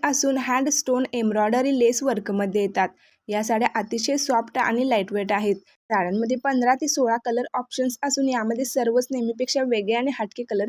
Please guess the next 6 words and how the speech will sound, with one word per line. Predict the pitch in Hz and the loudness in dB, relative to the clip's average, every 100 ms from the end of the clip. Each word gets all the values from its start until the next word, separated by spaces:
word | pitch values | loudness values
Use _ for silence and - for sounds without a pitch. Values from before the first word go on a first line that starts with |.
| 240 | -4
पाहायला | 254 196 190 202 | -6 -2 0 0
मिळतात. | 196 190 202 185 _ _ - | -2 -2 -4 -4 _ _ -4
सिंपल, | 233 214 - 202 | -2 -2 -2 -4
सोबर, | 180 - 233 208 202 220 | -2 0 2 2 -2 0
पार्टीवेअर | 190 170 226 240 254 | -4 -4 -2 0 0
साडी | - 269 233 | 2 0 0